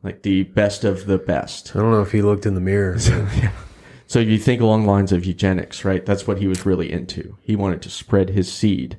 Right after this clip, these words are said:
Speaker 2: Mm-hmm.
Speaker 1: So if you got these people who are trying to reduce the population down to five hundred million across the world,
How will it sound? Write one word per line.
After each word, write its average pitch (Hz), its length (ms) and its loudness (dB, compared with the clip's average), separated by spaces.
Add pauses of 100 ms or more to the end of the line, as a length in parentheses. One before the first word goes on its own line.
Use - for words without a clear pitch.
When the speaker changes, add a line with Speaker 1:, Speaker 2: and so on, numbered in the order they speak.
(120)
Speaker 2:
Mm-hmm. 87 260 -4 (100)
Speaker 1:
So - 100 0
if 110 80 2
you 110 60 2
got 120 240 2
these 107 160 2
people 110 240 4
who 104 80 4
are 101 80 0
trying 104 180 2
to 101 80 0
reduce 104 380 0
the - 80 -12
population 98 640 0
down 92 240 0
to 90 80 -2
five 95 420 0
hundred 98 260 0
million 90 540 -2 (260)
across 98 400 -2
the - 80 -8
world, 71 600 0